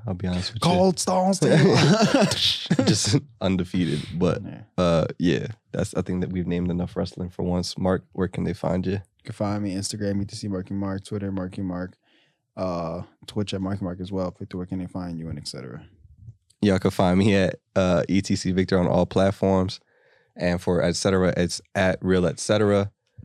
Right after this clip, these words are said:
Speaker 1: We appreciate you guys for watching. Got plenty of stuff coming out.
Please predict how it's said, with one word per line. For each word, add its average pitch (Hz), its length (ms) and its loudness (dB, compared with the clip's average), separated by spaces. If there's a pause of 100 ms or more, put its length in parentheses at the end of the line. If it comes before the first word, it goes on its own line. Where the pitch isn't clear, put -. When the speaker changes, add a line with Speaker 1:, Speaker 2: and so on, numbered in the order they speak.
(180)
Speaker 1:
We - 60 -16
appreciate - 420 -2
you 90 160 2
guys 87 240 0
for 90 120 -2
watching. 90 640 0 (540)
Got - 240 -6 (160)
plenty 98 260 0
of 90 60 -2
stuff 92 240 -2
coming 92 260 -2
out. 95 240 2